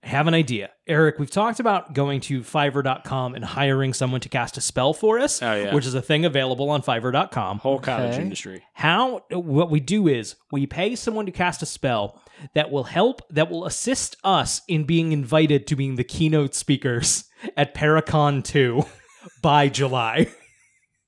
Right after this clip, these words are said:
Speaker 2: All right. <laughs>
Speaker 3: And then you
Speaker 2: That
Speaker 3: got,
Speaker 2: actually works.
Speaker 3: you've got,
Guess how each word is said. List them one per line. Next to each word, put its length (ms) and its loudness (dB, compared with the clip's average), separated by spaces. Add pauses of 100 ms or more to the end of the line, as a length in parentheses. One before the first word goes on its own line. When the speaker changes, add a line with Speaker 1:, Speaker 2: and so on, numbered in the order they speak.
(640)
Speaker 2:
All 80 4
right. 220 2 (280)
<laughs> 120 4 (340)
Speaker 3:
And 140 2
then 140 6
you 100 4
Speaker 2:
That 80 8
Speaker 3:
got, 120 8
Speaker 2:
actually 200 4
works. 360 0
Speaker 3:
you've 120 2
got, 300 6